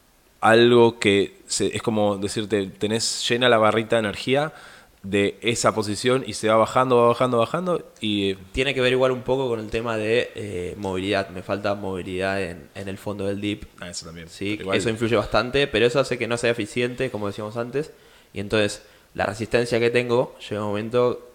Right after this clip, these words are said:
Speaker 2: de que no resiste más.
Speaker 1: Mm.
Speaker 2: Entonces, cuando voy al fondo del dip, me cuesta mucho el dip. Es por eso la diferencia también en que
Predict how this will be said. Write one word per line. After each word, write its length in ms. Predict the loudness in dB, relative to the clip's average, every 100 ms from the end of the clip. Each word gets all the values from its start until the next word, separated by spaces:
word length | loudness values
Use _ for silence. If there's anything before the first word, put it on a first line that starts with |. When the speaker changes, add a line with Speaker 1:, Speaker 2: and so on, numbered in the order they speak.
| _ -14
Speaker 2:
de 160 | -12 -10
que 240 | -10 -10
no 180 | -8 -10
resiste 280 | -10 -8 0
más. 300 | 0 0 -10 -20 _
Speaker 1:
Mm. 100 | -20 -18 -14
Speaker 2:
Entonces, 440 | -6 -6 -6 -14 _ _ _ _
cuando 360 | -4 -4 0 4
voy 160 | 4
al 100 | 4
fondo 400 | -2 -4 0 2
del 180 | 0 0
dip, 300 | -2 -2 -8
me 140 | -10
cuesta 260 | -8 -8 -6
mucho 220 | -6 -6
el 80 | -6
dip. 160 | -6 -8 -14 -20 -20 -20 -12
Es 60 | 0
por 120 | 2
eso 140 | 4 4
la 80 |
diferencia 480 | 4 4 0 0 0
también 280 | 0 -2 -2
en 120 | -4 -4
que 180 | -8